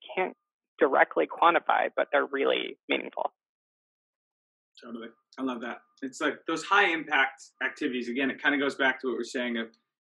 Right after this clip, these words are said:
Speaker 2: write the list of twenty-five, circle the top three that you, you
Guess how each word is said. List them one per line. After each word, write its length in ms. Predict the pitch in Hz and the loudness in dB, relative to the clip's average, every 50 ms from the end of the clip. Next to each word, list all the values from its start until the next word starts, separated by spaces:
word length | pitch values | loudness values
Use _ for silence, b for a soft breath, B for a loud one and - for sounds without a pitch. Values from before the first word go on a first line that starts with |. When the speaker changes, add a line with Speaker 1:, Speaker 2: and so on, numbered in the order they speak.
| _ _ _ - | _ _ _ 4
Speaker 2:
write 180 | 147 156 156 | 6 6 6
the 80 | 160 160 | 6 4
list 180 | 156 156 156 | 2 2 0
of 60 | 143 - | -4 -4
twenty-five, 520 | - 160 151 143 139 151 143 143 139 139 | 0 0 2 2 4 6 6 6 6 6
circle 320 | - - 160 151 151 151 131 | 2 0 -2 -2 0 0 -2
the 60 | 131 | -4
top 280 | 127 - 139 131 - - - | -2 0 0 0 0 0 -2
three 220 | 143 143 135 123 | 2 2 4 4
that 120 | 117 113 110 | 4 0 0
you, 200 | 113 117 113 - - _ _ _ _ _ _ | -2 -6 -6 -8 -12 _ _ _ _ _ _
you 220 | 117 120 113 110 | -6 -6 -6 -6